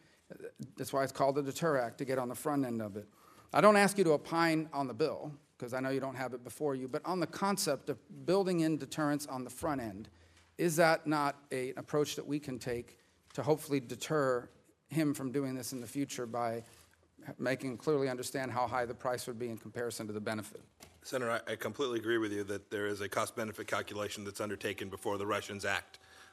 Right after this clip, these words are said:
Speaker 2: Um, so, uh, it follows necessarily that, uh, and putting on notice with essentially a fail-safe, if you will, uh, about things that will follow, um, has the likelihood of being successful in raising the cost in terms of how he calculates,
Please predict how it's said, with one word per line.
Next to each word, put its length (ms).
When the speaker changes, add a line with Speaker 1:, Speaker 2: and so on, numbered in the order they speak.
Speaker 2:
Um, 140
so, 480
uh, 180
it 120
follows 400
necessarily 640
that, 180
uh, 220
and 120
putting 240
on 140
notice 500
with 120
essentially 380
a 40
fail-safe, 540
if 120
you 100
will, 300
uh, 160
about 420
things 260
that 140
will 140
follow, 540
um, 320
has 160
the 100
likelihood 460
of 140
being 380
successful 760
in 100
raising 400
the 60
cost 580
in 120
terms 280
of 100
how 160
he 120
calculates, 720